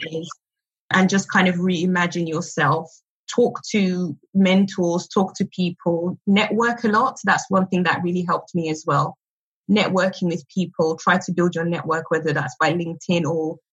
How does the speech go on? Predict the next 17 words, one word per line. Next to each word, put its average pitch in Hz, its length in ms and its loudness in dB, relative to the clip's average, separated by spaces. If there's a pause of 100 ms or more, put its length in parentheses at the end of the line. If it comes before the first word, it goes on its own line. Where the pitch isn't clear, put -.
(320)
asking 185 600 4
people 156 680 -2
for 156 320 0 (140)
character 165 440 2
references 156 680 -2
before 156 320 -6
you 156 160 -4
leave 156 240 -2
whatever 151 320 -2
organization 160 640 -2
and 156 100 -2
say, 160 160 -2
"Look, 151 200 -2 (120)
I'm 165 80 0
leaving. 170 680 -2 (680)
Can 190 180 6
we, 185 200 0